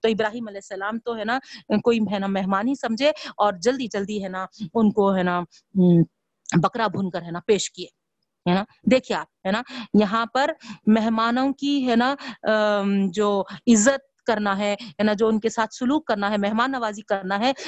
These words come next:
یہاں پر ہم کو ابراہیم علیہ السلام کے واقعے سے معلوم ہو رہا۔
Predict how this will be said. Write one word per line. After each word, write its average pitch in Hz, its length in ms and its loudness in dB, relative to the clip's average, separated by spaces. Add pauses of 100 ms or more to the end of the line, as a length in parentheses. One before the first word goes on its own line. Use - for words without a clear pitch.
(120)
یہاں 214 200 2
پر 202 140 -4
ہم 185 140 -4
کو 196 80 -2
ابراہیم 190 320 -2
علیہ 185 100 -4
السلام 196 360 -4
کے 214 120 -10
واقعے 185 260 -4
سے 202 140 -2
معلوم 175 280 0
ہو 175 60 0
رہا۔ 156 80 -2